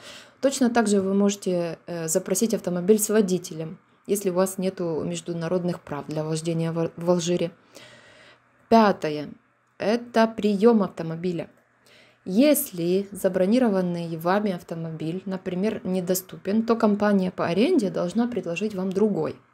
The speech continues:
по той же цене, даже если он более высокой категории. Принимая автомобиль, обязательно проверьте его на наличие повреждений,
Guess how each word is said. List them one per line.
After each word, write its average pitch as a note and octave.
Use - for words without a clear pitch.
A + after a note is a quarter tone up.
по D#3
той F#3
же F3
цене, F3
даже A#3+
если G#3
он A3
более G3+
высокой F#3
категории. F3+
Принимая A#3
автомобиль, F#3
обязательно F3
проверьте G3
его F#3
на G#3+
наличие G3
повреждений, F#3+